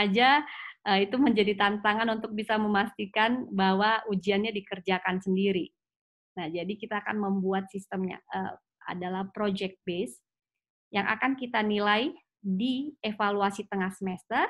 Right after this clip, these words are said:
dan juga evaluasi di akhir semester. Nah, ini saya kasih,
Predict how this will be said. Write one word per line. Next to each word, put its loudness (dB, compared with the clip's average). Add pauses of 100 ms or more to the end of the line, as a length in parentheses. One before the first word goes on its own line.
(260)
dan 0
juga -2
evaluasi -4
di -4
akhir -10
semester. -12 (1400)
Nah, 2
ini 2
saya -2
kasih, 0